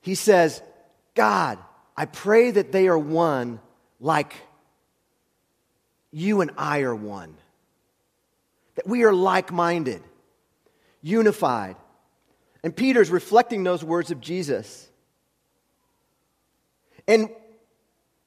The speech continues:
we are to be like-minded to the point, under Christ, brought together in unity,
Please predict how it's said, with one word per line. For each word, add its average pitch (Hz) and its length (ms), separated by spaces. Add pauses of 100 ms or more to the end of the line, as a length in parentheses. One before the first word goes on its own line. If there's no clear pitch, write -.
(540)
we 269 180
are 294 100
to 226 120
be 185 220
like-minded 196 960
to 196 140
the 160 100
point, 160 640
under 262 320
Christ, 139 640 (340)
brought 247 380
together 147 680 (380)
in 262 200
unity, 160 560